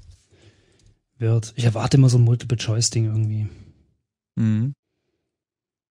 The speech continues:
Speaker 1: Okay, ich komme nicht an den Wirt heran. Und dann steht da was Englisches.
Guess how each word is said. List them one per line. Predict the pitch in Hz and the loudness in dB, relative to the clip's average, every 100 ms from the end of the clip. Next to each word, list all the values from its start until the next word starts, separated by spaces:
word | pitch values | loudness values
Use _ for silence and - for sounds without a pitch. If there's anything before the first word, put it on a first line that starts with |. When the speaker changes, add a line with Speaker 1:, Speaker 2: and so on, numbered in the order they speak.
| _ _ _ _ _ _ _ - _ | _ _ _ _ _ _ _ -16 _
Speaker 1:
Okay, | 131 127 147 | -2 -2 -2
ich | - - | -2 2
komme | 143 165 | 4 6
nicht | 156 180 | 4 2
an | 175 | 2
den | 143 139 | 4 4
Wirt | 117 185 - | 4 0 0
heran. | 127 117 117 101 95 - | 0 2 0 -2 -6 -2
Und | 131 | 2
dann | 135 | 2
steht | - 147 | 0 0
da | |
was | 127 120 | 2 2
Englisches. | 143 160 123 - - | 2 2 0 -4 -12